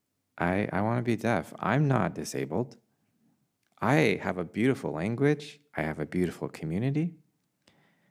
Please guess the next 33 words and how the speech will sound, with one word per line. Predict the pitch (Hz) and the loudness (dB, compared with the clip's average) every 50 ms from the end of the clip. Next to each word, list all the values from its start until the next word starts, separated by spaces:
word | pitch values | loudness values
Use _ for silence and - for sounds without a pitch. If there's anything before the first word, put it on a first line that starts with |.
| _ _ _ _ _ _ _ _ _ _ _ _ _ _ _ _ _ _ _ | _ _ _ _ _ _ _ _ _ _ _ _ _ _ _ _ _ _ _
I | - 107 120 | -2 -2 2
just | 123 147 131 - - | 2 2 2 2 2
want | 107 98 95 95 90 - | 2 2 2 2 0 -2
to | - 92 | -4 -2
be | 95 95 92 | 0 0 2
in | 92 | 2
a | 90 87 | 0 0
world | 85 92 98 101 98 90 87 | 0 2 2 2 2 2 2
where | 87 85 | 2 2
I'm | 85 87 85 85 | 2 2 0 0
no | 82 90 92 87 | -2 -2 -2 0
longer | 87 90 90 87 87 | 0 -2 -2 -2 -2
being | 80 90 87 82 80 | -2 -2 -4 -4 -4
disabled | 78 78 - - 85 85 85 - 78 78 80 - - | -6 -6 -4 -2 -2 -2 -2 -2 -4 -6 -8 -8 -8
by | 80 82 | -6 -6
the | 80 78 | -6 -6
people | - - - 82 80 78 | -8 -8 -8 -6 -6 -6
around | 76 76 76 80 80 80 | -6 -6 -8 -8 -8 -10
us." | 80 82 82 - - _ _ _ _ _ _ _ _ _ _ _ _ _ _ _ _ _ _ _ _ _ _ _ _ _ _ _ _ _ _ _ | -12 -14 -14 -18 -20 _ _ _ _ _ _ _ _ _ _ _ _ _ _ _ _ _ _ _ _ _ _ _ _ _ _ _ _ _ _ _
And | - 95 | -2 0
that | 110 127 135 | 2 2 0
challenged | 131 - - 117 117 113 104 98 90 85 | 0 -2 -2 0 0 0 0 -2 -4 -6
me | 82 82 78 78 92 - - _ _ _ _ | -6 -6 -6 -8 -10 -14 -18 _ _ _ _
to | - - | -12 -6
think | - - 98 95 | -4 -2 -4 -2
very | - 110 107 113 117 | 0 2 2 2 2
deeply | 110 107 104 98 101 - 92 90 85 87 - - _ _ _ _ _ _ _ | 2 0 0 -2 0 -2 -2 -2 -2 -4 -6 -12 _ _ _ _ _ _ _
about | 87 90 92 90 | -2 0 0 2
what | 92 101 98 | 2 2 2
I | 85 87 95 98 | 2 2 2 4
understand | 98 95 92 90 90 - - - 76 80 82 85 87 - - | 2 2 2 0 -4 -6 -6 -4 -2 -2 -2 -4 -4 -6 -8
about | 90 85 85 82 | -6 -6 -6 -6
healing. | - - 85 87 90 92 90 92 110 | -6 -6 -4 -4 -4 -4 -4 -6 -8